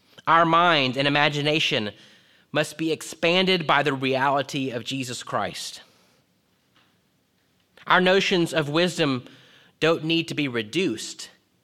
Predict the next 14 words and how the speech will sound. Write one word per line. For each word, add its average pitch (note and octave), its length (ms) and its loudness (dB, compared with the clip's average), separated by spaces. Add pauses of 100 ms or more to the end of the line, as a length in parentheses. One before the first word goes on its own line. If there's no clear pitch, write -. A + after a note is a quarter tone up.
(160)
They C3 120 -6
need D3 540 -8
to B2 60 -16
be A#2 160 -10
deepened. A2 640 -10 (2000)
Our F3 160 6
understanding F#3 640 0
of C3+ 100 0
what E3 160 2
it E3 80 0
is E3+ 180 0
to - 80 -8
be E3 140 -2
human, D3 520 -2